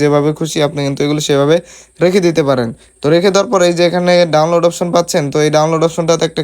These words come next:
ক্লিক করে দেবেন, তাহলে আপনার এই ছবিটা ডাউনলোড হয়ে যাবে। তো ছবিটা আমার ডাউনলোড করে আছে, এর জন্য আমি আর দেখাবো না। তো ডাউনলোড করা হয়ে গেলে তো এখানে ক্র-,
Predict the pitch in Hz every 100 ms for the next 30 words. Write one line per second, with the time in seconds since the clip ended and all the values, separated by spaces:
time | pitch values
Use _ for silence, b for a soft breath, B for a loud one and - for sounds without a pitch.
0 | - 160 156 143 127 127 127 151 156 151
1 | 160 156 160 160 160 185 B B B -
2 | 175 185 175 143 147 139 131 113 107 -
3 | _ _ _ _ _ _ _ - 139 160
4 | 180 196 185 180 175 160 165 165 - 160
5 | 156 151 151 151 151 143 131 143 156 143
6 | 143 165 B B B _ - 156 156 170
7 | 180 - 175 175 151 165 185 160 151 165
8 | 165 165 165 160